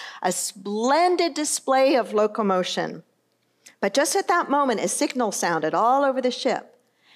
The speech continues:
and watertight compartments began to close.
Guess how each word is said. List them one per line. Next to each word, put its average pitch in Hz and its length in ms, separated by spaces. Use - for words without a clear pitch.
and 180 240
watertight 254 760
compartments 226 680
began 170 380
to 190 120
close. - 680